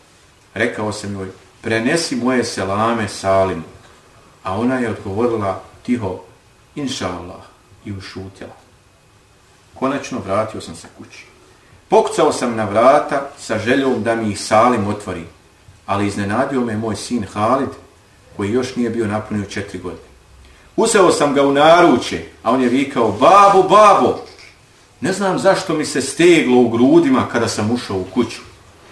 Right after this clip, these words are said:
Zatražio sam zaštitu od Allaha, da me sačuva od zla i prokletog šeitana. Približio sam se supruzi, a ona se promijenila u licu kao da je pokušala odglumiti radost. Zagledao sam se dobro u nju i pitao: „Šta ti je?”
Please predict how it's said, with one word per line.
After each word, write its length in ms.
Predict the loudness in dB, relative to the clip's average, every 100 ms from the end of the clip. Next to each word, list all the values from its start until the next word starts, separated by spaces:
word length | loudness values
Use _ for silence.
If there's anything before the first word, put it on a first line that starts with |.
| -20 -20 -12
Zatražio 520 | -10 -4 -2 0 -2
sam 160 | -2 -2
zaštitu 380 | 2 0 0 -4
od 80 |
Allaha, 560 | -4 0 4 4 4 -2 -10 -20 _ _ _ _
da 60 | -10
me 100 | -6
sačuva 540 | -4 -4 -4 -4 -2
od 100 | -2
zla 200 | -2 -2
i 100 | -4
prokletog 420 | -8 -8 -8 -8 -8
šeitana. 380 | -8 -8 -8 -10 -10 -16 -20 -20 -20 _ _ _ _ _
Približio 480 | -6 -2 -2 0 -4
sam 140 | -6
se 140 | -8 -8
supruzi, 500 | -6 -8 -10 -16 -18 _ _ _ _ _ -2
a 180 | 0
ona 180 | 2 0
se 160 | -2 -4
promijenila 520 | -2 0 2 4 4
u 80 | 4
licu 380 | 2 0 -2 0
kao 260 | 4 4
da 120 | 6 4
je 220 | 4 2
pokušala 560 | 2 2 0 2 4
odglumiti 640 | 4 4 4 4 4 2 4
radost. 480 | 4 2 -4 -14 -18 _ _ _ _ _ _ _ _
Zagledao 560 | 0 2 4 4 6 4
sam 160 | 2
se 140 | -2 0
dobro 320 | 2 4 6
u 120 | 6
nju 140 | 4 2
i 120 | 2
pitao: 400 | 2 2 0 -2
„Šta 400 | 0 2 2 2
ti 100 | -6
je?” 180 | -10